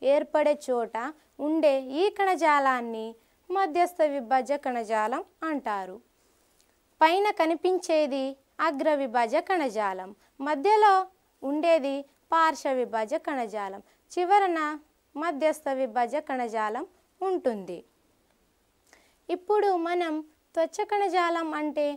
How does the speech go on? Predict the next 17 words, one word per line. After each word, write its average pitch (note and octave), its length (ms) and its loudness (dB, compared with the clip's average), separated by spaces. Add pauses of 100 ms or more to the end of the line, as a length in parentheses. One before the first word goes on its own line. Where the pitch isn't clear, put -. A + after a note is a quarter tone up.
(280)
ఏమిటో D4 420 -2
తెలుసుకుందాం C4 840 -4
ఫ్రెండ్స్. G#3 340 -8 (380)
త్వచ E4 280 -2
కణజాలం G4 680 2
అంటే D#4 300 -2 (440)
సాధారణంగా F4+ 960 2 (360)
త్వచ D4+ 320 -2
కణజాలం D#4 680 0 (360)
ఒక D4+ 200 -2
వరుస D4 380 0 (160)
కణాలను C#4+ 600 -2
కలిగి C4 420 -6 (180)
ఉండి C4+ 380 -2 (460)
కణాల G4 520 0
విభిన్నతను D#4 840 0
చూపిస్తుంది. C#4+ 960 -6